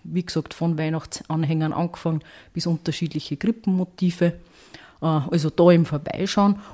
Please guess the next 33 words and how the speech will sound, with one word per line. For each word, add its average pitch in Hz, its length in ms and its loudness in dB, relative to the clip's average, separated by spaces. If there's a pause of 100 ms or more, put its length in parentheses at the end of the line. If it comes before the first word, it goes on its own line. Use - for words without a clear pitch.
oder 202 540 4
eben 175 400 0
einen 165 320 0
Blick - 380 -4
in 175 180 0
unser 156 500 -2
Sonderprospekt, 196 960 -4
in 160 140 -4
unseren 151 400 -4 (300)
Licht - 240 -2
für 151 100 -4
Bethlehem 202 480 -2
Katalog 175 560 -6
werfen. 170 480 -6 (160)
Den 160 120 -6
können 156 260 -4
Sie - 100 -12
gern 151 240 -4
bei 143 120 -8
uns 143 200 -6
anfordern, 175 640 -2 (260)
telefonisch, 170 640 -2
per - 160 -8
E-Mail, 170 480 0
über 165 240 -6
die 156 160 -4
Webseiten 147 640 -4 (640)
oder 151 340 -2
einfach 143 360 -6
eine 139 220 -2
kleine 135 320 -6
Karte - 400 -6
schreiben, 151 460 -6